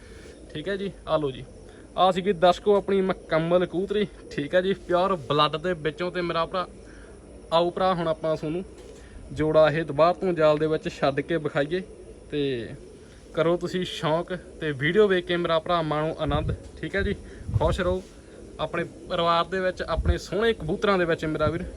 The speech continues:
ਠੀਕ ਹੈ, ਛੋਟੇ ਜਾਨਵਰ ਵਿੱਚ ਮੇਰਾ ਭਰਾ ਕਿਸੇ ਬੰਦੇ ਨਾਲ ਨਾ ਵਿਗਾੜੋ ਯਾਰ। ਠੀਕ ਹੈ, ਕਬੂਤਰ ਸੱਜਣੋ ਅੱਜ ਹੈਗਾ ਕੱਲ ਨਹੀਂ, ਪਰ ਜਿਹੜਾ ਬੰਦਾ ਆ ਵੀਰੇ ਉਹ ਥਾਂ ਤੇ ਕਬੂਤਰ ਨੇ ਨਹੀਂ ਖੜਨਾ ਜਿੱਥੇ ਤੁਹਾਡੇ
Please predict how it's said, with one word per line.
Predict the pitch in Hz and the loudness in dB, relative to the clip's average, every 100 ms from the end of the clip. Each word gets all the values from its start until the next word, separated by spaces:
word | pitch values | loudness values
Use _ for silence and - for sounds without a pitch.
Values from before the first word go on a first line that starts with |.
| - | -8
ਠੀਕ | 165 95 | -6 -4
ਹੈ, | |
ਛੋਟੇ | 131 - 175 196 196 | -4 0 0 2 0
ਜਾਨਵਰ | 175 170 170 | 0 -2 -2
ਵਿੱਚ | 165 - | -4 -6
ਮੇਰਾ | 175 175 170 | -4 -4 -4
ਭਰਾ | 170 180 180 - - - - - | -4 -4 -4 -8 -20 -20 -20 -6
ਕਿਸੇ | 196 185 202 | -4 0 2
ਬੰਦੇ | 180 180 175 | 2 2 4
ਨਾਲ | 180 170 | 4 4
ਨਾ | 151 143 | 4 2
ਵਿਗਾੜੋ | 139 135 135 | 2 2 0
ਯਾਰ। | 131 110 143 - | -2 -6 -8 -12
ਠੀਕ | - 165 | -8 -2
ਹੈ, | 180 | 0
ਕਬੂਤਰ | 180 160 170 185 | 0 -2 -2 -4
ਸੱਜਣੋ | 165 170 180 175 - 160 | -4 -2 0 0 2 2
ਅੱਜ | 156 170 | 6 6
ਹੈਗਾ | 156 156 175 175 - - | 6 6 4 4 0 2
ਕੱਲ | 156 151 156 | 4 4 2
ਨਹੀਂ, | 139 143 - - - - - - - | 0 -2 -8 -14 -18 -20 -18 -16 -6
ਪਰ | 170 160 | -2 0
ਜਿਹੜਾ | 170 180 | 2 4
ਬੰਦਾ | 175 160 156 165 165 | 4 2 2 2 2
ਆ | |
ਵੀਰੇ | 165 170 180 - - - - - - - | 2 0 -2 -6 -18 -20 -18 -18 -6 4
ਉਹ | 214 | 6
ਥਾਂ | 220 202 196 | 6 2 2
ਤੇ | 196 | 0
ਕਬੂਤਰ | 190 175 190 - 202 | 0 -2 -2 0 2
ਨੇ | 196 | 4
ਨਹੀਂ | 180 180 | 4 2
ਖੜਨਾ | 185 185 175 175 | 2 0 0 0
ਜਿੱਥੇ | 165 - 175 | -2 -4 -6
ਤੁਹਾਡੇ | 170 170 160 170 | -4 -6 -4 -4